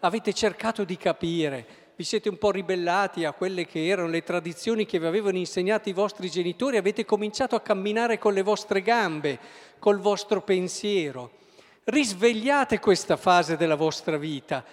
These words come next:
ritiratela fuori tutta nella sua avvidenza, nella sua energia, nella sua forza.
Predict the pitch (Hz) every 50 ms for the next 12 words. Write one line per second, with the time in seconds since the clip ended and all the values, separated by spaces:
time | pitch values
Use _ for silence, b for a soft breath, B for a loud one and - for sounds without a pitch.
0 | B B B - 214 294 311 302 - - - 269 254 240 262 277 269 - 262 240
1 | 226 220 - - 247 247 247 247 233 - - - - 285 285 - - - 233 220
2 | 208 214 214 220 220 208 202 208 - 247 233 214 202 185 180 196 202 190 175 208
3 | 233 233 220 196 - - 196 180 175 185 190 190 190 180 - - 196 196 190 185
4 | 175 170 175 180 185 185 190 185 175 160 156 135 - 165 214 220 190 160 156 175
5 | 196 202 196 190 - 226 214 202 - - 208 214 226 220 190 151 143 131 - -
6 | 160 139 120 107 101 -